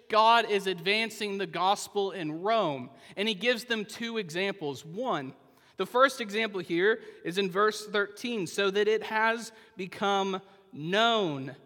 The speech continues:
throughout the whole imperial guard and to all the rest that my imprisonment is for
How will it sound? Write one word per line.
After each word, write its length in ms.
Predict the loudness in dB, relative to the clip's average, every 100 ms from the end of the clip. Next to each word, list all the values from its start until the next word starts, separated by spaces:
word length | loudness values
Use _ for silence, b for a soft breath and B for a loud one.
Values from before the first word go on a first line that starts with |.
| b _
throughout 380 | -2 4 4 4
the 120 | 0
whole 480 | -2 6 6 6 0
imperial 500 | -4 -4 -4 0 0
guard 460 | 2 2 2 -2 -6 B -8
and 140 | -6
to 200 | -6 -10 0
all 320 | 6 8 8
the 100 | 6
rest 640 | 2 0 0 -6 -16 -20 -20 _ _ _ _ -4
that 160 | -2
my 240 | 2 2 2
imprisonment 1080 | 2 -2 -4 0 0 2 -4 -4 -8 -12 -20 b b b b -4
is 400 | 0 0 -2 -12 -12
for 480 | -4 -2 -2 -2 -6